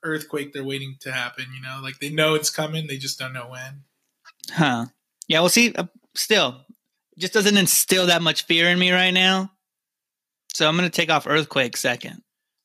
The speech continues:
Speaker 1: Damn, earthquake. Holy shit, dude.
Speaker 2: <laughs>
Speaker 1: So I, I got earthquake and floods left.
Speaker 2: Yeah, those are both pretty terrible.
Speaker 1: Yeah, they're,
Speaker 2: Yeah.
Speaker 1: they're horrible, man. And again, I'm just, I'm basing all this off predictability, you know?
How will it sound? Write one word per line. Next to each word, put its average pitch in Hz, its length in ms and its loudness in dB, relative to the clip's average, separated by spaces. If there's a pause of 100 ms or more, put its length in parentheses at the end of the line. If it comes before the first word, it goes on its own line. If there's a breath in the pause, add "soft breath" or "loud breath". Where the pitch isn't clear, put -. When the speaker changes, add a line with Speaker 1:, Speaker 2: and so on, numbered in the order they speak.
Speaker 1:
Damn, 135 420 -14
earthquake. 131 640 -18
Holy 139 200 -14
shit, 143 460 -6
dude. - 560 0
Speaker 2:
<laughs> - 0 - (1500 loud breath)
Speaker 1:
So - 160 -6
I, 180 200 0
I 175 120 0
got 220 200 2
earthquake 190 480 0
and 160 140 -10
floods 175 340 0
left. 143 520 -8
Speaker 2:
Yeah, 175 280 4
those 170 160 0
are 175 60 0
both 151 260 2
pretty 139 200 2
terrible. 127 500 0
Speaker 1:
Yeah, 165 320 2
they're, 170 160 -2
Speaker 2:
Yeah. 175 60 -2
Speaker 1:
they're 180 220 -2
horrible, 170 500 -6
man. 156 460 -8 (500 soft breath)
And 165 360 -2 (460)
again, 165 500 0
I'm 175 160 -4
just, - 380 -2 (500)
I'm 202 460 -10
basing 202 440 0
all 196 180 -2
this 208 240 2
off 180 260 -2
predictability, 160 840 -4
you 139 160 -8
know? 180 340 -8